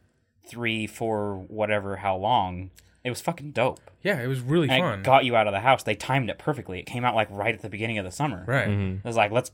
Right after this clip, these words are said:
Speaker 1: go for a walk."
Speaker 2: <laughs> Nobody does that
Speaker 1: <laughs>
Speaker 2: anymore.
Speaker 1: Yeah.
Speaker 3: Yeah.
Speaker 2: <laughs>
Speaker 3: Dude, it was fucking everywhere. You, like, you went out in your neighborhood and you saw, like, three people on your walk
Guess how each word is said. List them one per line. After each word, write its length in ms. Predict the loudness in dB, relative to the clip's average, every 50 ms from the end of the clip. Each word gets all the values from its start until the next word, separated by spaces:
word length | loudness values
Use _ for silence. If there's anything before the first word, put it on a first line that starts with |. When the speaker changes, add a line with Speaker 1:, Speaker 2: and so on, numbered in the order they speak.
| _ _
Speaker 1:
go 180 | 0 2 2 2
for 180 | 0 -2 -4 -4
a 80 | -4
walk." 460 | -2 2 6 6 6 4 2 _ -20 -20 -20 _ _ -6 -6
Speaker 2:
<laughs> 540 | -6 -6 -6 -20 _ _ -20 -20 -14 -6
Nobody 560 | 2 6 10 12 12 12 12 12 12 12 10 8
does 280 | 8 6 6 6 2
that 180 | 0 0 0 2
Speaker 1:
<laughs> 20 |
Speaker 2:
anymore. 160 | 0 0 4 6
Speaker 1:
Yeah. 520 | 8 8 10 10 10 10 10 10 4 0 -6 -12 -6
Speaker 3:
Yeah. 340 | 0 2 4 4 4 2 0 -2
Speaker 2:
<laughs> 160 | -4 -10 -10 -10 _ _ _ -20 _ -20 -20 -14 -4
Speaker 3:
Dude, 160 | -2 0 2
it 20 |
was 140 | 2 0 0
fucking 280 | 0 0 0 0 0 -2
everywhere. 320 | -2 0 0 -2 -2 -2
You, 220 | -2 -2 -4 -6 -6 -2
like, 200 | 0 0 0 0
you 140 | 0 0 0
went 300 | 2 2 2 2 4 4
out 220 | 4 2 2 0 -2
in 80 | -2
your 100 | -2 -2
neighborhood 500 | -2 -2 -2 -2 -2 -4 -4 -4 -4 -4
and 140 | -6 -8 -8
you 60 | -8
saw, 220 | -8 -6 -4 -4 -4
like, 180 | -4 -6 -10 -12
three 500 | -16 -16 -14 -12 -10 -8 -6 -6 -6 -8
people 540 | -6 -8 -8 -8 -8 -10 -10 -10 -12 -12 -10
on 140 | -8 -8 -6
your 120 | -6 -6 -6
walk 340 | -6 -6 -6 -8 -12 -16